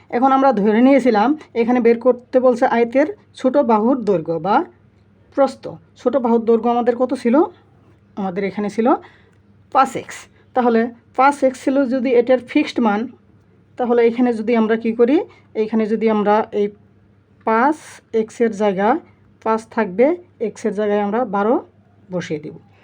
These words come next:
যদি বারো বসিয়ে দেই, তাহলে পাঁচ এবং বারো গুণ করলে পাবো ষাট। তার মানে আমাদের এই বৃত্তক্ষেত্র থেকে তৈরি আয়তক্ষেত্রের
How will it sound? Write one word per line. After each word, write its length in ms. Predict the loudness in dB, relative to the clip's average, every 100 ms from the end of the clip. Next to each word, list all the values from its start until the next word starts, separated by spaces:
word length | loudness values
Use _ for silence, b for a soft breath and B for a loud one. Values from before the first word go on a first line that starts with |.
| b -4
যদি 180 | -2 2
বারো 200 | 2 2
বসিয়ে 300 | 0 0 -2
দেই, 140 | -2 -4 -6 B _
তাহলে 320 | -4 -2 -2 -2 -6 -12 _ _ _ _ _ _ _ _ _ _ _ _ _ _ _ _
পাঁচ 180 | -4 -2 -2
এবং 140 | -2 0
বারো 160 | -2
গুণ 160 | 0 -2 0
করলে 180 | 0
পাবো 240 | 0 -2 -4 -6 -10
ষাট। 320 | -14 -12 -12 -14 b _
তার 140 | -2 0
মানে 220 | 0 -2 -6 B _
আমাদের 420 | -2 0 0 -2 -4 -8 _ _ _ _ _ _ _ _ _ _ _ _ _ _ _ _ 0
এই 140 | 0 -2 -10 _ -12 -6
বৃত্তক্ষেত্র 520 | -2 0 -2 -2 -6
থেকে 300 | -2 -2 0 0 -2 b _ 2
তৈরি 240 | 4 4
আয়তক্ষেত্রের 680 | 2 2 0 -2 -4 0 0